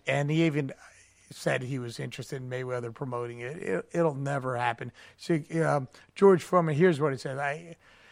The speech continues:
he's challenged Steven Seagal to an open rules hand-to-hand brawl in Las Vegas.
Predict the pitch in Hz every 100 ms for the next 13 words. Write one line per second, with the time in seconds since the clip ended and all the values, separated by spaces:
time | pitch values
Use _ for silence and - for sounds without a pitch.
0 | _ 180 156 - 190 190 175 - 208 190
1 | 151 185 175 - 165 170 196 185 185 165
2 | - _ 147 185 208 190 127 - 156 185
3 | 160 160 170 143 160 156 151 139 139 -
4 | 147 135 123